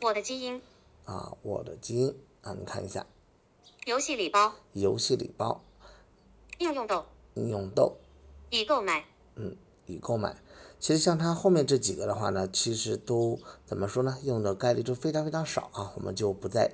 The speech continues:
Speaker 2: 一一的去深入去探索。好的，刚才给大家介绍了个人中心里面的一些内容，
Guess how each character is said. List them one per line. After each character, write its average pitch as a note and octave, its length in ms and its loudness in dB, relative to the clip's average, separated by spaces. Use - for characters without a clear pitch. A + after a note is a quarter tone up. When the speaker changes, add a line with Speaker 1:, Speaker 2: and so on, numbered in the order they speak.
Speaker 2:
一 C#3+ 160 -2
一 D#3 60 2
的 - 120 4
去 G#2+ 140 0
深 D#3+ 300 2
入 D3+ 240 0
去 F#2+ 540 -2
探 A2+ 180 -2
索。 - 260 -4
好 A2+ 240 4
的， - 280 6
刚 C#3+ 160 8
才 C#3 120 10
给 A2 140 10
大 A2+ 120 8
家 B2+ 160 8
介 C3 220 8
绍 A#2 240 8
了 F#2 160 8
个 B2 200 6
人 A#2+ 200 8
中 C3+ 240 8
心 D#3 180 6
里 A2+ 80 8
面 G2 120 8
的 G2+ 80 8
一 - 20 6
些 G#2 140 6
内 G#2+ 140 8
容， F#2 300 6